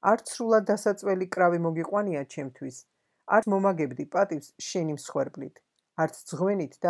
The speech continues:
არც გუნდრუკით. არც ლერწმის სურნელებანი გიყიდია ფულით და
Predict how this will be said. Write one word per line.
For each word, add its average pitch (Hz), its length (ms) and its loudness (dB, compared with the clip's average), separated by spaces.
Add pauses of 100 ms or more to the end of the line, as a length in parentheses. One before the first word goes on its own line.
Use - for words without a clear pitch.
არც 147 180 -2
გუნდრუკით. - 600 -10 (880)
არც 240 320 2
ლერწმის 214 560 4
სურნელებანი 190 760 0
გიყიდია 143 540 -2
ფულით 190 460 -8
და 143 140 -2